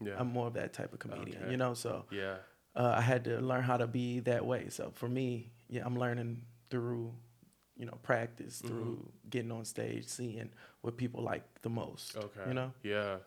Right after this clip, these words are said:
Speaker 1: yeah. And, and who did you like, um, I guess, um, uh, growing up, uh, like, were there any people in particular you really enjoyed a lot?
Speaker 2: Yeah, man, it was, it was Martin, it was
Speaker 1: Mm.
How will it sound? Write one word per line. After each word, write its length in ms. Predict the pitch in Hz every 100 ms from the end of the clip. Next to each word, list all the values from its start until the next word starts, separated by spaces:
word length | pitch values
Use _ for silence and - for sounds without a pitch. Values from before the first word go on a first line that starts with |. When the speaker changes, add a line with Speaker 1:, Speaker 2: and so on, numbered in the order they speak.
| _
Speaker 1:
yeah. 260 | 107 107 98 95
And, 140 | 113
and 180 | 110 117
who 140 | 135
did 140 | 139 120
you 180 | 123
like, 340 | 120 113 107 110
um, 400 | 107 104 104 95
I 80 | 104
guess, 400 | 107 107 - - - - - - - -
um, 640 | 104 101 98 95 95 95 - _ _ _ 104
uh, 400 | 95 95 95 98
growing 340 | 95 107 98 98
up, 320 | 104 98 - - -
uh, 180 | 98 90 - _ _ -
like, 140 | 98
were 60 | 101
there 100 | 101
any 140 | 101
people 260 | - 107 101
in 60 | 98
particular 420 | 95 101 101 95
you 120 | 95
really 260 | 98 98 95
enjoyed 480 | 98 98 98 98 98
a 40 |
lot? 360 | 101 104 110 107
Speaker 2:
Yeah, 360 | 123 123 127
man, 180 | 123 120
it 120 | 123 135
was, 360 | 123 - - - -
it 60 | 127
was 420 | 127 120 - - -
Martin, 840 | - 120 123 135 143 135 143 147 143 -
it 120 | 123
was 140 | 110 104
Speaker 1:
Mm. 260 | 104 107